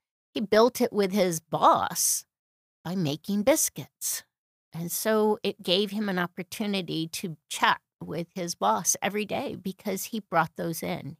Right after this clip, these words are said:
He knew she liked them. So for Ted Lasso, I find, um, so many lessons. And another one is to see the good in others.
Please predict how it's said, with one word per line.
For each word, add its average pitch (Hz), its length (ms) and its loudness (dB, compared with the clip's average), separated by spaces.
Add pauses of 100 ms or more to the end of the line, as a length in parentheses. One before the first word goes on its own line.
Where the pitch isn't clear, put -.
(260)
He 202 80 -2
knew 175 240 0
she 120 240 -10
liked 170 320 -6
them. - 160 -20 (1200)
So 254 480 6
for 277 120 -2
Ted 370 360 -2
Lasso, 180 800 2 (480)
I 226 300 6 (340)
find, 196 480 4 (240)
um, 196 240 0
so 277 320 4
many 202 260 4
lessons. 147 560 0
And 233 180 0
another 247 320 4
one 202 240 -2
is 170 180 -2
to - 100 -6
see 180 260 0
the 175 140 -4
good 147 260 -4
in 135 180 -4
others. 127 600 -4